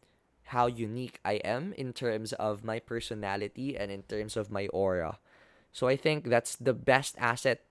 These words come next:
that I can ever give them. Kasi nung nag-audition ako in my first concert stint, ayun yung pinanghawakan ko.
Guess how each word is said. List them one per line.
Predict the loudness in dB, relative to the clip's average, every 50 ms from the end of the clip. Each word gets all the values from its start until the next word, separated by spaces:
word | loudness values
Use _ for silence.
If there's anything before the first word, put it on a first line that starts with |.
| _ -2
that | -2 -2 0 0
I | 0 0
can | 2 0 -2 -2 0 0
ever | 0 2 2 0 2
give | 4 4 4 6 6
them. | 4 2 2 2 -2 -6 -12 _ -20 -20 -20 -20 _ _ -6 -4
Kasi | 0 4 6 6 8 8 8 6 6 4 2 -4 _ -4
nung | -2 0 2
nag-audition | 4 4 4 4 4 4 2 2 0 2
ako | 0 2 4 6 6 6 6 6
in | 4 2 2
my | 2 2
first | 0 -2 2 6 8 8 8 6 4 0 -4 _ _ _ _ _ _ _ _ _ _ _ _ _ _ _ _ _ _ _ _ _ _ _ _ _ _
concert | 4 8 8 8 8 6 2 0 2 2 4 4 2 0
stint, | -4 -10 -2 2 2 2 2 2 -2 -6 _ _ _ _ _ -20 -20 -20 -20 -20 -20 -20 -20 _ _
ayun | 4 4 6 6 4
yung | 4 2
pinanghawakan | 4 4 4 4 4 6 6 8 6 6 4 0 -6 -6
ko. | -6 -8 -8